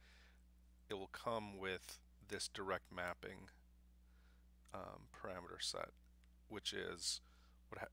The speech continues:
the same th-, the same default parameters, except no, uh, transformation here. So if you want to do something more like the can tab M O T, all you need to do is select that and use it. But let's, uh, go to this parameter set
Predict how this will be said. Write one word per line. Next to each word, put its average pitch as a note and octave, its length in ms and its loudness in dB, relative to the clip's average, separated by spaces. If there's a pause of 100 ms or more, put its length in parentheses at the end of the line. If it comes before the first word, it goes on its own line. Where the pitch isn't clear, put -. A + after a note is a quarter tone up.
(140)
the A2 80 0
same G2+ 240 8
th-, - 160 -10 (260)
the G#2 100 -4
same G2 500 4 (200)
default F#2 320 0
parameters, F2 440 -4
except - 280 -2 (180)
no, F2+ 360 0 (760)
uh, F#2+ 120 -8
transformation A2+ 760 0
here. F2+ 220 0 (500)
So - 180 0
if - 120 -6
you G2+ 100 -6
want F#2+ 220 -2
to G2+ 100 -8
do F#2+ 60 0
something F#2 340 -2
more F2+ 180 -2
like E2+ 200 2
the - 80 -6
can F2+ 320 -2
tab F2 240 -2 (100)
M F2+ 120 -4
O E2+ 160 -4
T, E2+ 240 -8
all E2+ 120 -2
you F2 160 -10
need F2 180 -10
to - 100 -10
do - 300 -8 (840)
is F#2 180 0
select - 460 2
that - 220 -4
and - 180 -12
use - 140 -14
it. - 120 -14 (1200)
But F2 160 -2
let's, - 380 4 (100)
uh, F#2+ 300 0 (280)
go G2+ 100 -2
to F#2 140 -6
this - 140 -4
parameter E2+ 420 -6
set - 480 2